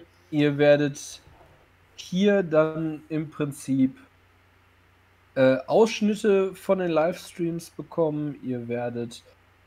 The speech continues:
äh, auch teilweise volle Livestreams bekommen. Im Re-Upload, zum Beispiel die Crime Letters werden au-, wer-, werden noch in voller Stärke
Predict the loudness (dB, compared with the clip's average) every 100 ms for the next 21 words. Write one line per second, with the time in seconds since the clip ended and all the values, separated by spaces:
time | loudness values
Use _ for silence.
0 | -4 2 2 2 -4 2 4 4 6 2
1 | 2 2 4 4 4 4 2 -2 -8 -8
2 | -8 -6 -8 -2 -2 0 -4 -8 _ _
3 | _ _ _ -6 0 2 2 0 -2 -4
4 | 0 0 0 -2 -8 -2 0 0 -4 -8
5 | -6 0 0 2 -2 -2 -4 0 0 0
6 | -6 -6 -8 -8 -2 -2 -4 -4 0 0
7 | -2 -4 -8 -4 0 0 -2 -4 -4 -4
8 | -6 -6